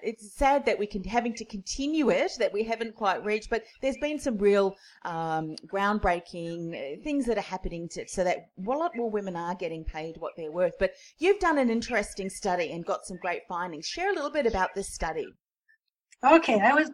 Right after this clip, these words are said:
Speaker 2: I'll start by telling you how I got into it.
Speaker 1: Yeah.
Speaker 2: In nineteen eighty-eight, thirty years ago,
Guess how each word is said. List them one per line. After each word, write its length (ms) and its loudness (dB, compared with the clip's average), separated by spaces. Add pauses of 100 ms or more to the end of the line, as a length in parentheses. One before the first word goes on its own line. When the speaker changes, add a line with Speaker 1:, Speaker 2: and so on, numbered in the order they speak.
(140)
Speaker 2:
I'll 160 12
start 360 10
by 140 8
telling 340 10
you 180 10
how 640 10
I 120 12
got 220 12
into 320 10
it. 160 4
Speaker 1:
Yeah. 460 -4
Speaker 2:
In 100 10
nineteen 400 12
eighty-eight, 580 10 (280)
thirty 260 12
years 320 12
ago, 400 6